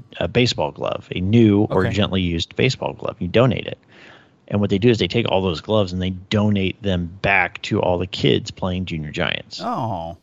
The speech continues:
Speaker 2: nice.
Speaker 1: So every kid gets a glove.
Speaker 2: Okay.
Speaker 1: You don't have to worry about, like, th-, they, they try to make it to where there is no barrier for a kid
Speaker 2: Not to be able
Speaker 1: to
Speaker 2: to play.
Speaker 1: Yeah.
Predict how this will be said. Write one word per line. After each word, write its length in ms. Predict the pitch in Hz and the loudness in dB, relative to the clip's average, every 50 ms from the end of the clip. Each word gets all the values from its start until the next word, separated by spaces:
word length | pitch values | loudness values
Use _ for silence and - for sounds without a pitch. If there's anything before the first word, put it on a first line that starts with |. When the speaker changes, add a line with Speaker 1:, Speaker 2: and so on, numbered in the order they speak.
| _ _ _ _ | _ _ _ _
Speaker 2:
nice. 480 | 170 214 220 127 104 - - - - - _ | -14 -12 -10 -10 -10 -12 -14 -16 -18 -20 _
Speaker 1:
So 240 | - - 117 104 95 | -2 0 2 2 2
every 320 | - 101 110 117 123 117 | 2 2 2 2 2 0
kid 260 | - - 117 107 98 | 0 -2 -4 -4 -4
gets 220 | - 104 98 95 - | -4 -6 -6 -4 -6
a 40 | |
glove. 560 | 117 107 - 92 80 78 76 87 113 110 - - _ _ | -8 -6 -4 -2 0 0 0 0 -2 -6 -10 -16 _ _
Speaker 2:
Okay. 280 | 117 127 - - 117 117 | -16 -12 -8 -8 -6 -2
Speaker 1:
You 100 | 127 104 | 0 0
don't 80 | 98 101 | 0 0
have 140 | 101 101 104 | -2 -2 -2
to 80 | - | -2
worry 320 | 107 95 95 98 98 98 98 | -2 0 2 2 2 4 4
about, 320 | 92 92 90 90 90 - - _ _ _ _ _ _ _ _ _ _ _ _ _ - | 4 2 2 2 0 -2 -4 _ _ _ _ _ _ _ _ _ _ _ _ _ 0
like, 140 | 113 107 | 0 2
th-, 100 | 101 135 - | 0 -2 0
they, 200 | 131 120 117 113 | 0 0 2 2
they 320 | 107 110 - - 123 127 120 | 0 -4 -6 -2 0 0 2
try 160 | - 156 175 | 2 2 4
to 60 | 156 | 6
make 180 | 123 120 117 117 | 4 4 4 2
it 80 | 101 | -2
to 160 | - - - | -2 -2 0
where 100 | 110 104 | 0 2
there 160 | 101 101 110 107 | 4 4 4 4
is 140 | 92 87 | 4 2
no 160 | 95 101 107 101 | 2 2 2 2
barrier 520 | 90 101 95 95 98 95 87 85 82 82 | 0 -2 -2 -2 -2 -2 -2 -4 -4 -6
for 200 | - - - 87 | -8 -6 -6 -6
a 80 | 85 85 | -6 -6
kid 340 | - - 90 82 80 85 - _ _ _ - - - 120 | -8 -8 -8 -8 -8 -10 -14 _ _ _ -20 -20 -10 -4
Speaker 2:
Not 260 | 127 131 131 123 - - | 0 2 2 2 0 -2
to 60 | 120 | -6
be 140 | 104 113 113 | -6 -2 -2
able 100 | 107 98 101 | -2 -2 -2
Speaker 1:
to 60 | 104 | -4
Speaker 2:
to 60 | 113 110 | -6 -8
play. 280 | - 110 92 82 87 - | -8 -10 -10 -10 -12 -4
Speaker 1:
Yeah. 260 | - 120 107 58 50 | 0 0 2 2 0